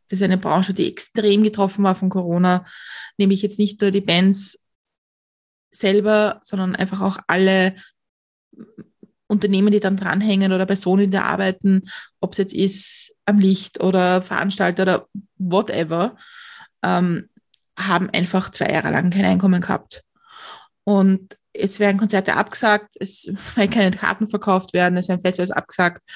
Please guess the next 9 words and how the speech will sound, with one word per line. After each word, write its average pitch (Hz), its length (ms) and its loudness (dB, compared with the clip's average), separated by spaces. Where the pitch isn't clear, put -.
Es 202 120 -4
gibt 214 180 -2
vielleicht 190 240 0
die - 60 -20
großen 208 300 0
Festivals, 190 380 -2
die 180 420 2
bombastisch 196 520 -2
laufen, 180 560 -2